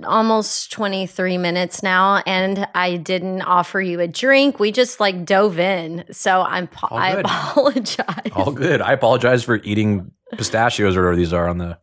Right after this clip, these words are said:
Speaker 1: Oh, the pumpkin seeds. It's totally fine.
Speaker 2: Okay.
Speaker 1: I, my stomach was growling before we started, and I was like, "Oh,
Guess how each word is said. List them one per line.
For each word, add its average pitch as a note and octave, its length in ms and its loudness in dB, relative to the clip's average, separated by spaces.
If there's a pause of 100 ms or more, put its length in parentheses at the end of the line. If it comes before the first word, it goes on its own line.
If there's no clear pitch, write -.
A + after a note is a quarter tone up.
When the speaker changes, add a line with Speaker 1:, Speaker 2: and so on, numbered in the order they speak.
(100)
Speaker 1:
Oh, A#3+ 180 0
the - 120 -8
pumpkin A3 520 -2
seeds. D3+ 540 -8
It's F#3+ 260 -8
totally F3 300 -2
fine. D#3+ 400 -2
Speaker 2:
Okay. - 80 -8
Speaker 1:
I, F3 380 0
my G3+ 160 0
stomach G#3+ 400 -2
was F#3 140 -4
growling F3+ 440 2
before F#3 380 0
we F3+ 100 -4
started, E3 720 0
and E3+ 140 -6
I E3 80 -4
was F3+ 120 -8
like, F#3 140 -6
"Oh, F3 300 -2